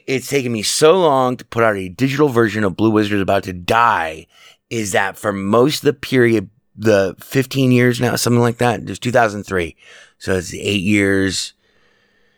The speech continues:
eighteen years, some, I don't know, fucking forever, over half my life, is that, oh, for most of that period, it looked like, um,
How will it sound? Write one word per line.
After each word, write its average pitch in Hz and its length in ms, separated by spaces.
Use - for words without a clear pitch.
eighteen 139 440
years, 147 280
some, 120 160
I 127 200
don't 127 140
know, 95 180
fucking 143 360
forever, 110 500
over 147 220
half 135 220
my 123 140
life, 120 440
is 160 100
that, 180 120
oh, 202 240
for 175 280
most 165 400
of 151 60
that 151 200
period, 123 640
it 131 180
looked 135 300
like, 107 600
um, 90 720